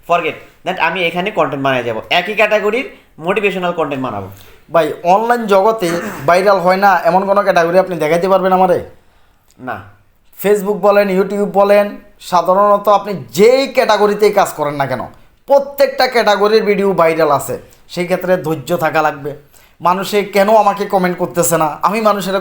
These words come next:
Speaker 2: কমেন্ট করতেছি, হাই হুতা সেখানে করা যাবে না, আবেগ এখানে একদমই দেখানো যাবে না ভাই। এখানে মাত্র আঠারোশো ফলোয়ার, যেখানে এখন দরকার ছিল ওয়ান দশমিক আঠারো মিলিয়ন ফলোয়ার, আজকে এত বছর কাজ করতেছেন, সেই জায়গায়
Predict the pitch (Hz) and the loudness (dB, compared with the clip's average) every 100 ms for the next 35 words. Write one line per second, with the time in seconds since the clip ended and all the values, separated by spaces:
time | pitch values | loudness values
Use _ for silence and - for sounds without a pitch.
0 | 185 175 175 175 165 160 165 156 - - | 0 -2 -2 -6 -4 -6 -4 -6 -8 -20
1 | - 196 226 196 240 196 208 208 202 202 | -2 0 0 0 0 0 2 2 2 2
2 | 185 180 170 170 165 - _ _ _ - | 2 2 0 -4 -8 -16 _ _ _ 0
3 | 190 208 196 185 208 208 180 156 208 208 | 2 2 0 2 4 4 2 0 0 2
4 | 190 196 196 196 185 185 185 185 - _ | 2 2 2 0 2 2 0 -2 -18 _
5 | _ 180 196 208 202 196 196 175 208 202 | _ -2 0 2 0 2 2 2 2 2
6 | 214 196 170 156 - - _ - 143 185 | 2 2 4 2 0 -10 _ -12 -4 0
7 | 202 220 214 214 226 214 202 202 214 226 | 2 4 2 2 0 0 0 -2 0 0
8 | 247 247 - - _ _ _ - 190 214 | 0 -2 -14 -20 _ _ _ 0 0 2
9 | 214 196 233 240 214 196 226 226 220 269 | 0 2 0 0 2 2 2 2 2 2
10 | 285 208 214 156 143 - - _ _ - | 2 2 2 2 0 -4 -20 _ _ -6
11 | 170 202 185 185 165 190 190 170 170 - | -4 0 0 2 0 0 -2 -2 -8 -6
12 | 156 143 - - _ - 180 196 196 | -6 -6 -8 -18 _ -4 0 2 2